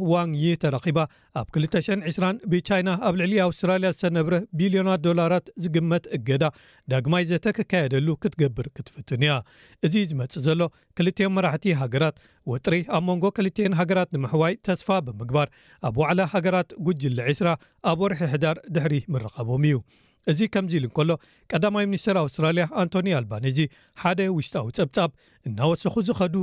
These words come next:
ዞባዊ ስጋታት ከም ዘለዉ ድሕሪ ምምልካቱ ኣድላይነት ወሰኺ ባጀት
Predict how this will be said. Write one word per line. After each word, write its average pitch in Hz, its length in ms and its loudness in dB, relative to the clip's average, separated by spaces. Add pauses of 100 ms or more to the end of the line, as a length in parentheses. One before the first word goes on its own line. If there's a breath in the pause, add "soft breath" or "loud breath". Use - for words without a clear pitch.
(140)
ዞባዊ 180 440 0
ስጋታት 180 500 -2
ከም 208 240 0
ዘለዉ 135 380 0
ድሕሪ 127 260 -4
ምምልካቱ 156 460 -2 (480 soft breath)
ኣድላይነት 165 500 0
ወሰኺ 196 320 -2
ባጀት 165 380 0